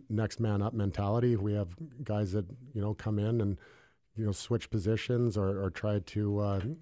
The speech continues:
you know, be versatile in what we're doing, and, and we find different ways to,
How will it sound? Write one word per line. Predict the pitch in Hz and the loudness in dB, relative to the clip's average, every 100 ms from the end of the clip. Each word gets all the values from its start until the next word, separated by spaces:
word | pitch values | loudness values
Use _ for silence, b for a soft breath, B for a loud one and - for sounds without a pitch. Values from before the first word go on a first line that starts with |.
| - - - | -16 -20 -6
you | 113 | -2
know, | 104 | 0
be | 92 104 | 2 2
versatile | 104 104 113 113 113 120 | 2 0 0 0 2 2
in | 101 | 2
what | 101 101 | 0 0
we're | 98 | -2
doing, | 104 110 123 | 0 2 2
and, | 104 92 - - | 0 -4 -8 -4
and | 104 | -2
we | 104 | -2
find | - 110 110 101 B B B - | -2 0 2 0 B B B -4
different | 120 - 104 | -2 0 0
ways | 107 117 - | 2 2 0
to, | - 110 107 104 | -2 0 2 0